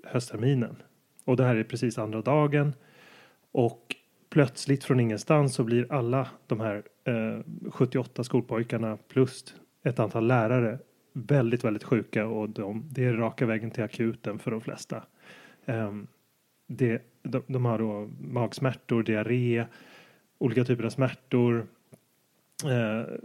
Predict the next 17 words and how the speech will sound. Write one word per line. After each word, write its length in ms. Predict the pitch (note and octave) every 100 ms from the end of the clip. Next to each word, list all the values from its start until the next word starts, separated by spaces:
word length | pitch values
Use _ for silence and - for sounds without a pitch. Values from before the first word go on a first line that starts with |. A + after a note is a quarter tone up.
| -
sen 180 | - B2+
är 40 |
det 20 |
neurologiska 920 | B2+ B2+ A#2 A2+ A#2+ C3 B2+ A#2+ A#2 G#2+
symptom. 720 | A#2 A2+ - A2 G#2+ A2 A2+ - -
Eh, 440 | B2 A2 A2+ A#2+ B2
en 140 | D3+
del 240 | C3 C3 A#2+
hamnar 220 | A#2+ A2+
i 80 | A2
koma, 680 | - D3 B2+ B2 B2+ C#3 B2+ - _ _ _ _
en 160 | B2+ A2
del 220 | A2+ A2
får 380 | - A#2 G#2 B2
konvulsioner 800 | - A2 G#2+ - C3+ C3 B2
och 100 | A#2
kramper. 720 | - C3 B2 G#2+ - C3+ B2